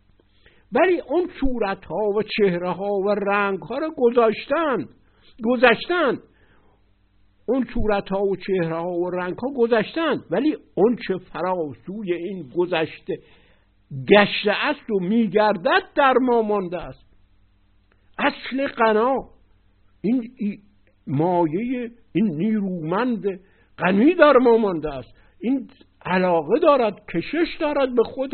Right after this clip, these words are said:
هر روز صورتی دیگر بدهد. این را می‌گویند فرهنگ. فرهنگ اون نیست که، اون چیزی نیست که گذشته از کوروش و داریوش و اینا. فرهنگ اون چیز قوی است که در ما مانده است و می‌توانیم به آینده رو بدهیم. درست داستان‌های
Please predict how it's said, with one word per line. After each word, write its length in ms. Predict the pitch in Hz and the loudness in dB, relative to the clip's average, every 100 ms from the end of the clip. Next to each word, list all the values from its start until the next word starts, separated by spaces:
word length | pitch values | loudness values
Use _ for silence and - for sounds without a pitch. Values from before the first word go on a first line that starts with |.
| 190 | -4
هر 100 | 196 | -4
روز 200 | 247 269 | -4 -6
صورتی 440 | 240 226 262 311 320 | -4 0 0 2 0
دیگر 380 | 254 233 330 415 359 | -2 -4 0 0 0
بدهد. 320 | 294 185 143 - - - - | -2 -4 -6 -14 -20 -20 -4
این 160 | 254 381 | 2 6
را 80 | 392 | 6
می‌گویند 440 | 320 277 262 240 | 6 4 4 2
فرهنگ. 500 | - 180 180 139 147 - - _ | 2 0 2 0 -2 -4 -16 _
فرهنگ 500 | 175 202 185 269 254 | 0 2 4 2 0
اون 160 | 269 | 0
نیست 460 | 262 311 - - - | 2 0 -2 -12 -10
که، 60 | 269 | -6
اون 280 | 240 269 | -2 -2
چیزی 300 | - 277 269 | -2 -6 -4
نیست 200 | 277 285 | -4 -4
که 120 | 339 285 | -4 -4
گذشته 460 | 240 233 220 - 208 | -2 0 0 0 -4
از 160 | 202 | -4
کوروش 400 | - 226 202 208 | -6 -10 -8 -6
و 100 | 226 | -6
داریوش 440 | 202 185 165 170 160 | 0 0 0 -4 -6
و 60 | 135 | -8
اینا. 180 | 123 - - - - | -10 -16 -20 -20 -20
فرهنگ 580 | - 202 226 165 294 320 | -2 0 2 0 -2 -2
اون 200 | 240 262 - | -2 -4 -2
چیز 120 | 285 | -2
قوی 480 | 294 285 240 254 320 | -2 0 2 2 -2
است 200 | 262 - | -4 -6
که 100 | 262 | -2
در 160 | 247 240 | 0 0
ما 240 | 233 294 | 2 0
مانده 420 | 269 247 240 262 | 2 2 4 2
است 280 | 285 277 - | 0 0 0
و 80 | 254 | 0
می‌توانیم 600 | 269 269 277 247 262 262 | 0 -2 -2 -2 0 0
به 120 | 233 | 2
آینده 640 | 202 214 214 240 359 359 330 | 4 4 4 0 2 2 2
رو 180 | 269 | 0
بدهیم. 420 | 208 180 143 131 - _ _ - - _ 196 | 0 -2 -4 -6 -14 _ _ -20 -20 _ -2
درست 560 | 240 311 381 - - 226 | 4 6 6 4 -2 2
داستان‌های 960 | 220 196 - - 196 175 170 196 190 | 4 4 2 -2 -2 -2 -2 -2 -4